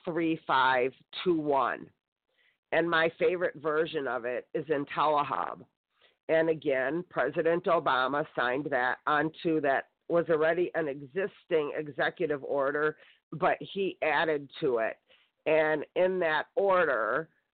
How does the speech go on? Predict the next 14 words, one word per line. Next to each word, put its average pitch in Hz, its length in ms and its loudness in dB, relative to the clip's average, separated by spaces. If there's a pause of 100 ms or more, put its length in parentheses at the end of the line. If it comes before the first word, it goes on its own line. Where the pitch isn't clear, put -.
um, 135 760 0 (320)
it 180 140 4
allows 156 560 2 (180)
our 160 220 2
military 160 1120 0 (220)
to 165 100 0 (380)
spray 170 640 2
our 147 280 2
own 175 280 2 (120)
citizens 147 640 0
with 156 200 0 (100)
biological 139 920 0
agents 143 640 -4 (680)
for 165 220 2